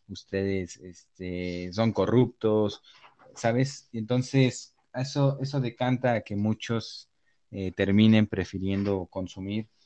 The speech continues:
productos locales. Este, inclusive a mí, pues, también a veces digo, "Ah, mejor consumo esos productos locales". Este, y me gustan mucho los modelos de negocios de estas pymes, me atraen mucho y,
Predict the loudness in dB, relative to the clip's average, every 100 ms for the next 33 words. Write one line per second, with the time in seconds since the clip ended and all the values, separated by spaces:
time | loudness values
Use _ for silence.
0 | _ _ -6 -6 -6 -8 -8 -4 -2 -2
1 | -4 -18 _ _ _ -14 -14 -14 -14 -10
2 | -8 -8 -2 2 2 2 2 -2 -6 -12
3 | -8 -4 -4 -4 -6 -10 -10 -8 -8 -4
4 | -4 -4 -6 -4 -4 0 0 0 -2 -12
5 | -20 -16 -8 -4 -4 -2 -4 -4 -6 -2
6 | -2 -2 -4 _ _ _ -20 -20 _ -8
7 | -8 -8 -16 -2 0 0 0 -2 -2 2
8 | 6 6 8 8 10 8 8 6 8 6
9 | 4 4 4 4 4 4 2 2 0 -2
10 | -6 -12 -6 -2 -2 -2 -10 -16 -8 -2
11 | -2 4 4 4 4 0 -2 -4 -4